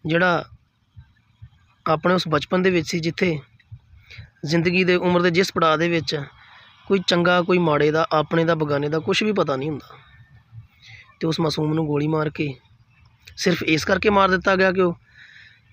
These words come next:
ਵਿਆਹ ਦੇ ਵਿੱਚੋਂ ਨੋਟ ਲੁੱਟ ਰਿਹਾ ਸੀਗਾ। ਫਿਰ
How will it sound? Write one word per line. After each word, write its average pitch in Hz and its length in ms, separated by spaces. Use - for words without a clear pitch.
ਵਿਆਹ 160 260
ਦੇ 190 100
ਵਿੱਚੋਂ 170 240
ਨੋਟ 156 260
ਲੁੱਟ 175 180
ਰਿਹਾ 190 160
ਸੀਗਾ। 175 300
ਫਿਰ 208 160